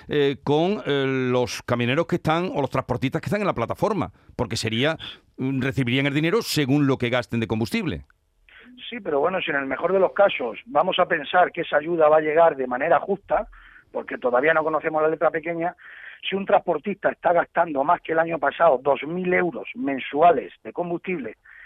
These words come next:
Speaker 2: y en todo caso mensualmente esa ayuda sería de ciento setenta euros mensual, pues todavía nos quedan otros mil ochocientos euros que dígame usted de qué manera podemos absorber y podemos dirigir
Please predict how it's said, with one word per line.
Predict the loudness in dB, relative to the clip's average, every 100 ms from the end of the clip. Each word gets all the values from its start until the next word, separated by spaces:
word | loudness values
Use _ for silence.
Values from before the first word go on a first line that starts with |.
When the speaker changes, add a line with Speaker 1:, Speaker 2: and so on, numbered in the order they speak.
| -20 _
Speaker 2:
y | -6
en | -4
todo | 0 0
caso | 4 4 4
mensualmente | -4 -4 -2 -2 -2 -6 -6
esa | -6
ayuda | -4 -2 -2
sería | -2 0 0
de | 0
ciento | -8 -8 -8
setenta | -10 -8 -4 -2
euros | -2 -4
mensual, | -4 -2 2 2 2 -16 -20 -20 _
pues | -14 -6
todavía | -2 2 2
nos | 2
quedan | 0 2 2
otros | 0 -4
mil | -4 0 0
ochocientos | 0 -4 -6 -6 -6 -2
euros | -2 -2 -6 _ -20 -20 -16
que | -8
dígame | 0 2 2
usted | -2 -4 -4
de | -4 -4 -2
qué | -2
manera | 0 0 0 -4 -8 _ -20 -20 _
podemos | -2 0 0 0
absorber | 0 0 -4 0 0 0 -4 -16 -18
y | -12
podemos | -4 0 0 0 -2
dirigir | -6 -8 -8 -8